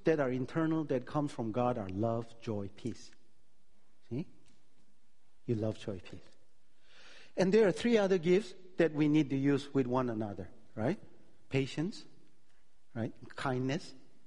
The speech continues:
and goodness. So "Pastor, what kind of church you want to be?" "Oh, your church is going to be the fastest growing church. Oh, this will be the most diverse church. Oh, dynamic worship church." Oh, that are all great, I, as a pastor, you know.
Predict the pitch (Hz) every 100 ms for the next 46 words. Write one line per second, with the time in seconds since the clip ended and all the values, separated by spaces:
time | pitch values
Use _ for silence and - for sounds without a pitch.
0 | - 131 98 107 98 73 - - - -
1 | - - - - - - - - - -
2 | - 190 220 - - - - - - -
3 | - - - 262 - 208 170 226 247 233
4 | 208 - 208 208 196 208 170 156 - -
5 | - 277 202 147 151 196 - 254 233 233
6 | 208 190 165 135 - 247 - - - 165
7 | 226 196 196 - 190 156 - - - -
8 | - - 202 220 226 190 190 165 185 269
9 | 262 - 202 202 196 - - 185 170 -
10 | - - - - 202 196 160 196 214 240
11 | 254 226 190 214 202 233 185 190 - -
12 | - - - - 220 - 233 196 175 175
13 | 196 147 156 143 135 143 139 156 151 151
14 | 156 135 - 117 117 135 135